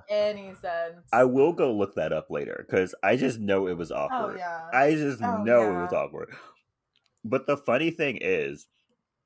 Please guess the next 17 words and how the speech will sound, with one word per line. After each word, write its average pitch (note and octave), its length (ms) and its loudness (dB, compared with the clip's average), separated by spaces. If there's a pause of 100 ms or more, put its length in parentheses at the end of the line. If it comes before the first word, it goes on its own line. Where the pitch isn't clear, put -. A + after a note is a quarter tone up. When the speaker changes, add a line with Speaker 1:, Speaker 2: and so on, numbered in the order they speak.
(320)
Speaker 2:
is A#2 220 2
that, B2 360 4
like, A#2+ 260 2 (100)
those B2+ 320 0
shows B2+ 360 0
are C#3+ 120 0
not F2+ 500 -4
live. C#2 520 -4 (240)
They B2+ 200 4
could - 160 0
have G3 160 -4
cut - 280 4
that A#2+ 200 6
out. G#2+ 480 4
<laughs> - 80 -20
Speaker 1:
They G4+ 260 -4 (100)
could E4+ 360 -2